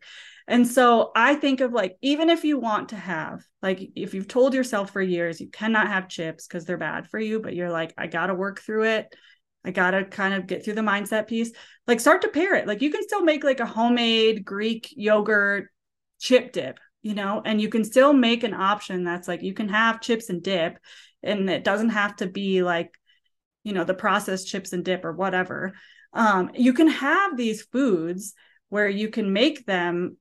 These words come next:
where you, you know, trust the ingredients a little bit more, and you're still honoring the mind game of, like, "Okay, I'm, I'm working through the mind,"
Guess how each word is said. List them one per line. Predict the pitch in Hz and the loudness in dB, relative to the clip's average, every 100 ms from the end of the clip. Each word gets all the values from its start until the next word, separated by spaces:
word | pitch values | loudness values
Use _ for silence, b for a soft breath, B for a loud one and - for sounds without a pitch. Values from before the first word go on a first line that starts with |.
| - | -8
where | 196 190 | -4 -2
you, | 190 185 190 _ - | 0 -2 -6 _ -6
you | 208 | -2
know, | 175 | -2
trust | 185 - 233 233 | -4 2 2 4
the | 240 220 | -2 -4
ingredients | 190 202 202 170 170 | -4 -4 -2 -4 -4
a | 175 | -8
little | 165 156 | -8 -8
bit | 156 170 | -8 -8
more, | 165 151 151 185 b b b _ | -6 -6 -8 -12 b b b _
and | 208 208 | -4 -4
you're | 202 | -6
still | - 247 285 - | 2 6 6 4
honoring | 202 208 247 226 190 180 175 180 - _ _ 190 | -2 0 2 2 0 -2 -2 -6 -10 _ _ -6
the | 196 | -2
mind | 190 185 208 247 | 0 2 2 2
game | 262 269 262 | 2 2 0
of, | 214 185 | -2 -4
like, | 175 196 | -6 -8
"Okay, | 196 185 | -6 -4
I'm, | 180 | -2
I'm | 190 | -2
working | 185 196 254 | -2 0 0
through | 254 247 | 0 0
the | 240 | 0
mind," | 208 180 196 269 277 | 0 0 0 -2 -2